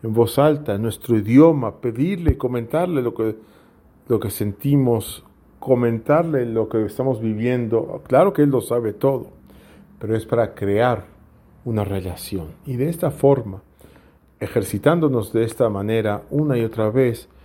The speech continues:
sentiremos al Eterno como un ente más cercano a nosotros. Ojalá logremos este cometido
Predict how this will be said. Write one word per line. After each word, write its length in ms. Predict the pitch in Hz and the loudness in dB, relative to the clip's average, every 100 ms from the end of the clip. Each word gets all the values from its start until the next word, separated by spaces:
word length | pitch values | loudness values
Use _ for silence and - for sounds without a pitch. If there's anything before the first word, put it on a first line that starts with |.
| _ _ | _ _
sentiremos 1040 | - 104 - 104 110 139 120 98 95 - _ _ - - _ _ _ _ _ - | -6 -6 -4 0 4 4 2 -4 -6 -18 _ _ -20 -20 _ _ _ _ _ -4
al 200 | 107 98 | -2 0
Eterno 640 | 92 131 139 120 104 98 | 2 4 4 2 -6 -6
como 260 | 101 104 | -6 -4
un 240 | 110 117 - - | -2 -4 -6 -2
ente 540 | 143 143 - - - - - | 0 0 -2 -10 -12 -16 -10
más 180 | 104 | -8
cercano 460 | - 92 - 98 92 | -8 -10 -6 -6 -6
a 40 | |
nosotros. 640 | 82 - - - - - - - - - | -10 -12 -16 -20 -20 -20 -20 -20 -18 -6
Ojalá 680 | 101 - 101 101 117 135 - | -4 -2 0 2 2 0 -4
logremos 460 | 110 98 113 107 95 | -2 0 0 -2 -8
este 200 | - 98 | -12 -10
cometido 680 | 90 90 - 98 95 92 | -8 -10 -8 -4 -2 -4